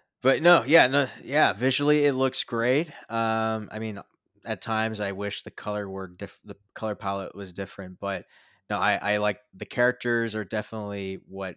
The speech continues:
makes this movie so unique. Um, and the s-, oh, just the story so unique,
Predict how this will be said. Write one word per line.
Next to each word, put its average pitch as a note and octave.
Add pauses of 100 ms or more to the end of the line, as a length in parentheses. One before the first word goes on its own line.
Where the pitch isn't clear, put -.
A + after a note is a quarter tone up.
makes F#2+
this G2
movie F#2+
so -
unique. G#2+ (180)
Um, G2+
and G#2+
the G#2
s-, -
oh, C3
just A2+
the A2
story A#2+
so -
unique, F#2+